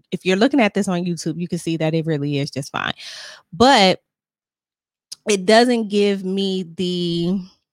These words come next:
versatility that I need. Like, I need to, like,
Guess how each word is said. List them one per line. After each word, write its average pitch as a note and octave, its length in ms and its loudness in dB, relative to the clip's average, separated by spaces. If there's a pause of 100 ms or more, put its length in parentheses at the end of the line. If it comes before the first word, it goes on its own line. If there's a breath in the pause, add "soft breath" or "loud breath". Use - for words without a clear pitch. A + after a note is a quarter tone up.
(500)
versatility G3 920 2
that C#4 220 2
I C#4 40 0
need. C#4 340 -2
Like, F#3+ 180 2
I F#3 140 0
need F#3+ 280 -2
to, F3+ 240 -2
like, F3+ 320 -2